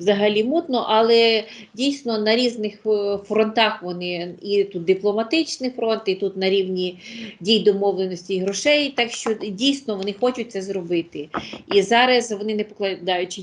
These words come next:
я все-таки цей сценарій не підтримую. Я його не підтримую, тому що, е, сценарій закінчення війни, його показували як спочатку, так і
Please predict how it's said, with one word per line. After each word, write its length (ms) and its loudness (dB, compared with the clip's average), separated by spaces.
я 140 4
все-таки 400 -4
цей 640 -2
сценарій 640 0
не 180 0
підтримую. 800 -6
Я 260 2
його 180 0
не 120 -4
підтримую, 560 -6
тому 280 -6
що, 480 -2
е, 180 0
сценарій 600 2
закінчення 760 -4
війни, 540 -2
його 320 2
показували 580 0
як 280 2
спочатку, 800 -6
так 460 0
і 580 -4